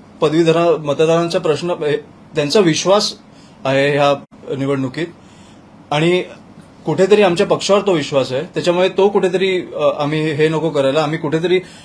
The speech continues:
अ, कुठेतरी सावध राहायला पाहिजे आणि म्हणून आम्ही हे फॉर्म्स भरले.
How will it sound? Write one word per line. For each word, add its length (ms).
अ, 280
कुठेतरी 440
सावध 320
राहायला 220
पाहिजे 280
आणि 200
म्हणून 280
आम्ही 180
हे 120
फॉर्म्स 280
भरले. 560